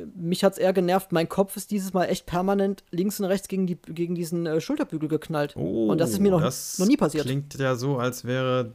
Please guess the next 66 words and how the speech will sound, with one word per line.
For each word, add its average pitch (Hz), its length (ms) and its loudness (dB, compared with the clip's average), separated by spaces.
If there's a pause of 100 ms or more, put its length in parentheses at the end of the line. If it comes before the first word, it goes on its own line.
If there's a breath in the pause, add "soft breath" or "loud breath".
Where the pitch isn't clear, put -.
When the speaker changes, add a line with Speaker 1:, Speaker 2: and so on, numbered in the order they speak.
Speaker 2:
die 117 120 -6
Fahreigenschaft 107 640 -4
schlechter 101 340 -4
geworden, 101 580 -2
was - 180 -10
auch 104 100 -12
immer 110 180 -2
jetzt 107 220 -6
da 107 60 -4
passiert 113 400 -8
ist - 160 -12
neulich. 104 460 -6
Speaker 1:
Mhm, 165 200 -2
also 165 160 0
mich 196 160 4
hat's 214 140 2
extrem 226 380 2
erinnert 214 280 2
an 185 140 0
die, 170 240 4
an 165 100 2
die 160 80 4
Cobra 196 400 2
in 156 140 -2
Geiselwind. 226 640 2
Und 170 180 0
das 175 100 4
ist 208 120 -4
eine 220 80 6
Bahn, 196 340 4 (380 loud breath)
da 180 160 6
schlackerst 202 480 2
du 208 40 -2
permanent 202 440 2
mit 190 100 2
den 170 100 -2
Ohren 190 300 6
links 190 180 0
und 202 80 0
rechts 180 220 2
gegen 180 160 0
den 170 160 2
Bügel. 151 220 0
Und 143 100 -4
das 147 100 -4
tut - 140 -2
auch 151 160 2
echt - 220 -2
weh. 180 80 6
Und 147 100 0
das - 80 -10
hat - 100 -4
dieses 156 240 -2
Mal 202 160 4
auch 254 220 0
weh 165 80 0
getan. 147 300 -6
Und 151 60 -4
ich 139 100 -6
war 156 80 2
in 190 60 2
der 214 100 2
Speaker 2:
Das 190 120 0
Speaker 1:
E- 170 40 0
Speaker 2:
ist 151 100 -2
aber, 143 260 -2